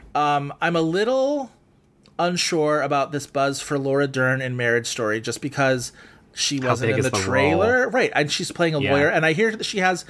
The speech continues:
Speaker 1: moments, and it's not just your standard, like, boring lawyer performance, but it's still, I wonder how much that movie she's in, and I wonder, that movie seems to already be shaping up as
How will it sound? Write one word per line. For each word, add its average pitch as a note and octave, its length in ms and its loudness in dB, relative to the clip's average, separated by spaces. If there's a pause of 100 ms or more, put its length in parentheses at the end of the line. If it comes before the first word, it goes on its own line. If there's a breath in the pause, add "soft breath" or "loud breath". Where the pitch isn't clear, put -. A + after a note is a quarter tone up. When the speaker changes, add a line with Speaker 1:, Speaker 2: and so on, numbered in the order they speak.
(340 loud breath)
Speaker 1:
moments, D3 460 0
and C#3+ 80 2
it's - 120 -4
not D3+ 180 2
just - 320 0
your C#3+ 100 0
standard, C3+ 500 -2
like, A#2+ 200 -2
boring B2+ 400 0
lawyer B2 320 2
performance, G#2+ 440 -8
but C3+ 140 -2
it's C3 140 -4
still, E3 340 0 (320 loud breath)
I C3+ 120 4
wonder C3 300 2
how D3 140 -2
much D3+ 280 -2
that C#3+ 180 0
movie B2+ 200 -4
she's B2 220 -8
in, A#2+ 180 -4
and B2 140 -4
I B2+ 60 0
wonder, C3+ 520 2 (360 loud breath)
that E3 200 2
movie F3+ 200 2
seems D#3+ 280 -4
to - 120 -2
already C3+ 300 2
be C3 100 -2
shaping A#2+ 360 -4
up A2+ 180 -2
as G#2+ 480 -2